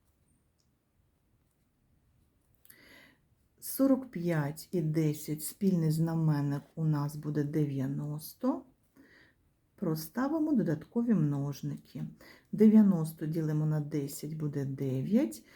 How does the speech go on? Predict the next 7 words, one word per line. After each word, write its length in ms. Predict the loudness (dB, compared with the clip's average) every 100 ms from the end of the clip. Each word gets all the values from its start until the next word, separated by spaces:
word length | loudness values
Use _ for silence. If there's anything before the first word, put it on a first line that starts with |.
| -20 _ 0
Дев'яносто 640 | 2 2 2 0 -2 -4
ділимо 300 | -2 0 2
на 120 | 2
сорок 380 | 0 -2 -4 -4
п'ять — 300 | -4 -2 2
буде 300 | 2 2 0
два. 500 | 0 -6 -6 -6